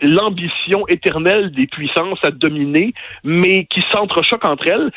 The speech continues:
parce qu'il y a toujours une autre puissance, et il n'y a pas cette idée que la, autrement dit, il n'y a pas cette idée que la, l'Amérique deviendra, euh, idéologiquement chinoise. Oui, la, la Chine veut imposer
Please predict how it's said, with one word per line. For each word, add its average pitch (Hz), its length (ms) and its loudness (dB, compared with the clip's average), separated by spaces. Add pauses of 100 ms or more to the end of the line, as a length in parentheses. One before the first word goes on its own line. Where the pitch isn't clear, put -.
(120)
parce 170 140 -2
qu'il 196 120 -2
y - 40 -2
a - 0 -
toujours 208 260 2
une 175 120 2
autre 202 120 -2
puissance, - 380 -2
et 330 80 4
il 175 80 0
n'y 170 80 2
a 156 60 -2
pas 285 180 0
cette 170 140 -2 (100)
idée 214 300 0 (240)
que 170 100 2
la, 135 240 2 (140)
autrement 165 260 0
dit, 170 60 -6
il 220 60 -2
n'y - 40 4
a - 40 -6
pas 240 180 0
cette - 140 -8
idée 175 160 -2
que 175 100 2
la, 127 180 2 (180)
l'Amérique 117 1500 2
deviendra, 143 640 -2 (300)
euh, 113 120 0
idéologiquement 151 680 0
chinoise. 131 500 0 (280)
Oui, 139 260 2
la, 143 120 2 (100)
la 117 120 2
Chine 170 380 -2 (180)
veut 202 220 2
imposer 131 640 0